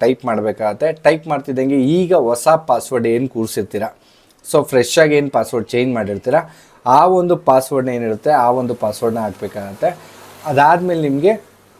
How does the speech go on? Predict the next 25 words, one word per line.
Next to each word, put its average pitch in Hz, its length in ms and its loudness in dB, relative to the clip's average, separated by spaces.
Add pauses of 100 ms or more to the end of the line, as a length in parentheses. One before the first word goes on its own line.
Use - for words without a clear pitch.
(480)
ಇಲ್ಲಿ 143 180 4
ಏನು 180 180 2
ಕಾಣ್ತಾ 135 280 2
ಇದೆ, 147 80 2 (120)
ಆ - 20 2 (140)
ಕ್ಯಾಪ್ಚಾನ 131 500 -4
ನೀವು 113 200 -6
ಎಂಟರ್ 117 320 -4
ಮಾಡಿ 127 140 -4 (120)
ಸೈನ್ 139 280 0
ಇನ್ 127 140 -2
ಅಂತ 110 120 -6 (100)
ಕೊಡಬೇಕಾಗತ್ತೆ. 104 580 -8 (460)
ಕೊಡ್ತಿದ್ದಂಗೆ 180 520 4 (120)
ಮತ್ತೊಮ್ಮೆ 160 500 2
ನಿಮ್ಮ 143 160 0 (120)
ಮೊಬೈಲ್ 131 300 4
ನಂಬರ್ಗೆ 117 400 0 (420)
ಒಂದು 156 120 4 (140)
ಒನ್ 151 180 0
ಟೈಮ್ 156 220 4
ಒ 135 100 2
ಟಿ 135 100 -6
ಪಿ 135 160 0
ಬರುತ್ತೆ. 113 300 -2